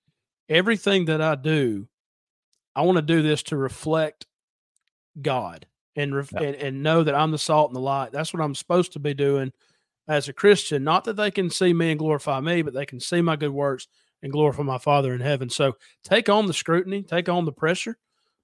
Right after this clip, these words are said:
Speaker 1: but, you know, don't let it, don't let the pressure make you fold. Make that pressure make you better, make you stronger.
Speaker 2: Yeah, and you, you meet,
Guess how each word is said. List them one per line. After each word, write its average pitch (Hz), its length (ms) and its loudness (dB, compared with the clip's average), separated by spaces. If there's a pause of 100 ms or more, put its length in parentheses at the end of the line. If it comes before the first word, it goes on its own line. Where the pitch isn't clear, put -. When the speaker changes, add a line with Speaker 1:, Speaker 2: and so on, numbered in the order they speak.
(180)
Speaker 1:
but, 151 200 -2 (460)
you 156 80 -2
know, 131 300 -4 (280)
don't 180 220 4
let 196 180 2
it, 151 140 -2 (580)
don't 185 160 0
let 220 160 0
the 170 80 2
pressure 160 480 0
make 156 220 -2
you 117 60 -14
fold. 143 480 2 (300)
Make 165 140 -10
that - 180 -2
pressure 165 320 0
make 143 220 -4
you 113 60 -10
better, 135 360 -2 (200)
make 135 140 -10
you 127 60 -16
stronger. 127 420 -6 (440)
Speaker 2:
Yeah, 113 160 4
and 113 260 0
you, 131 180 2
you 123 140 0
meet, 135 320 2